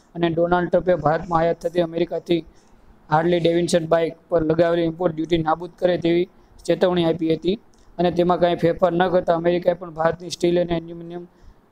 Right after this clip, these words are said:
જે પ્રોડક્ટ છે, તેના પર ઇમ્પોર્ટ ડ્યુટી વધારી દીધી. એટલે કે અમેરિકાના ડોનાલ્ડ ટ્રમ્પે છે, તે જી સેવનની મિટિંગમાં તેમણે પણ ભારતને ચેતવણી આપી હતી કે તેમની જે પ્રોડક્શન કંપની છે અમેરિકાની, હાર્લી ડેવિડસન બાઇકની, તો તેમની જે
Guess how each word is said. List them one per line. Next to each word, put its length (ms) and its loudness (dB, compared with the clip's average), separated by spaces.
જે 120 2
પ્રોડક્ટ 360 2
છે, 180 2
તેના 240 2
પર 140 2
ઇમ્પોર્ટ 340 0
ડ્યુટી 280 -2
વધારી 300 2
દીધી. 280 -20
એટલે 200 2
કે 100 2
અમેરિકાના 480 2
ડોનાલ્ડ 540 -2
ટ્રમ્પે 320 0
છે, 160 0
તે 180 -4
જી 220 -2
સેવનની 340 -2
મિટિંગમાં 400 -12
તેમણે 240 -12
પણ 260 -6
ભારતને 320 2
ચેતવણી 440 2
આપી 280 0
હતી 240 0
કે 240 0
તેમની 420 -4
જે 100 -2
પ્રોડક્શન 480 -2
કંપની 340 -12
છે 100 0
અમેરિકાની, 580 -4
હાર્લી 280 2
ડેવિડસન 460 0
બાઇકની, 460 -2
તો 60 -10
તેમની 400 2
જે 240 2